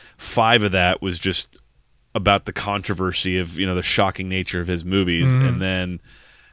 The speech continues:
Speaker 1: it came around to, oh, this guy's kind of intelligent and kind of a, a charming guy and charismatic in his own way. So to see him in this, and I think this is why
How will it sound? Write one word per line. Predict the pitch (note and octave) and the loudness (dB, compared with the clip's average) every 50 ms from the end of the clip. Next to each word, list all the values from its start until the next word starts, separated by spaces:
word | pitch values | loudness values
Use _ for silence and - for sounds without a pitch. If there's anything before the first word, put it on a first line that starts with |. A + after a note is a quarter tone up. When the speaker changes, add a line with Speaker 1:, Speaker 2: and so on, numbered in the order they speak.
| _ _ _ | _ _ _
Speaker 1:
it | G#2 G2 | -8 -6
came | - - G#2+ G2 F#2 F#2 | -2 0 0 0 0 0
around | F2+ F2+ F2+ F2+ F2+ F2 F2 F2 | -2 0 0 0 -2 -2 -4 -6
to, | - - F2 F2 F2 E2+ E2+ E2+ E2+ E2+ - - | -4 -4 -2 -2 -2 -2 -2 -4 -4 -4 -6 -2
oh, | - G2 F#2+ | -2 -2 -2
this | F2+ F2+ - | -2 -4 -2
guy's | - F#2+ F2+ F2+ F2 - | -2 0 0 0 -2 -4
kind | - G2+ F#2 F2+ | -2 -2 -2 -2
of | F2+ | -2
intelligent | F2 E2+ - G2 F#2 F2+ F#2 F2+ F#2+ F#2 C2+ | -4 -4 -2 0 2 2 2 0 0 -4 -4
and | B1+ - | -6 -6
kind | - F#2+ E2+ F2 | -4 -4 -4 -2
of | E2 | -2
a, | E2+ E2+ E2 - - | -4 -2 -2 -2 0
a | - F#2+ | 0 -2
charming | E2+ - - G2 F#2 F#2 F2+ F2+ F2+ F2 E2+ F2 E2+ E2 E2 | -2 -2 -2 0 0 0 0 0 -2 -2 -4 -4 -6 -8 -6
guy | D#2+ F2+ F2+ F2 F2 | -4 -2 -2 0 -2
and | F2 E2+ | -2 -4
charismatic | E2 - F#2+ F2+ F2 E2 F2 F2 F2 F2 F2+ F2+ - | -6 -4 -4 -2 -2 -2 -4 -4 -4 -2 -4 -4 -4
in | F2+ | -6
his | F2 E2+ E2+ | -8 -4 -4
own | F#2 F#2 F#2 F2+ | -4 -2 -2 -2
way. | D2+ D2 D2+ D#2 E2+ - - - - - - - - | -2 -2 -2 -2 -4 -6 -10 -20 -20 -20 -20 -20 -10
So | - - - C3+ | 0 4 4 6
to | A#2+ A#2+ | 6 4
see | - - - A3 A3 F#3+ | 2 2 4 4 6 6
him | E3+ C3+ A#2+ A#2 A2+ A2+ - | 6 6 4 4 2 -2 -2
in | - A#2+ A2+ G#2 G2+ | -2 -2 0 0 0
this, | G2+ G2 F#2+ G2 - - - | 0 0 0 0 -2 -4 -4
and | F#2 G#2+ A2 | -2 2 4
I | A#2+ C3 | 4 4
think | B2 - B2+ A2 F#2+ | 6 4 2 2 4
this | G#2+ A2+ - - | 2 2 2 0
is | G#2 F2+ F2 | -4 -4 -2
why | F#2+ G2 G2 G2 F#2+ F#2+ F#2+ | 0 2 4 4 4 2 -2